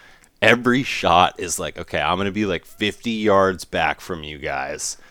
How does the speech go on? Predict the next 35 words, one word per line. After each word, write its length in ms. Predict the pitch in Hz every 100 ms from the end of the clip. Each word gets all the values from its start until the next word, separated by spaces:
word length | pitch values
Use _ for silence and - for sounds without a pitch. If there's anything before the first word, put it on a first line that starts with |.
| _
You're 160 | - 92
gonna 200 | 101 87
walk 420 | 82 92 98 98 101
into 240 | 85 78
this." 340 | 71 69 -
And, 160 | - 95
like, 180 | 95 -
the 100 | 98
main 280 | 95 107 113
characters 720 | - - 87 101 - 82 -
in 100 | 78
some 280 | - 82 76
of 140 | 67
the, 300 | - 71 60 - - - -
or 60 |
the 60 | 82
main 200 | 110 117
focus 560 | - 98 104 101 82 -
is, 200 | 80 85
like, 200 | 80 -
just 220 | 98 -
the 60 | 73
landscape. 580 | 76 73 - - 60 - _ - -
It's 160 | 95
like 140 | 107 -
the 80 | -
tr-, 200 | - - - - _
train 280 | - 113 104
tracks 340 | 98 78 - -
going 320 | 90 80 76
way 220 | 90 90
out 180 | 87 82
into 200 | 78 73
the 120 | 76
distance, 560 | 80 85 - 76 -